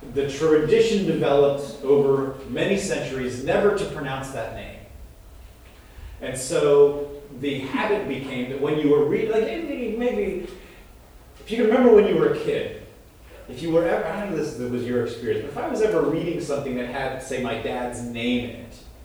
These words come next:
I would always feel a little strange when I got to that part, referring to him as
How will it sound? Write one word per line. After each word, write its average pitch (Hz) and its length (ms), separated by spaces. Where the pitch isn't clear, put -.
I 156 120
would 170 100
always 226 260
feel 214 160
a 165 60
little 156 240
strange 160 560
when 127 120
I 120 100
got - 220
to - 60
that - 280
part, - 260
referring 147 380
to 143 80
him 123 220
as 107 100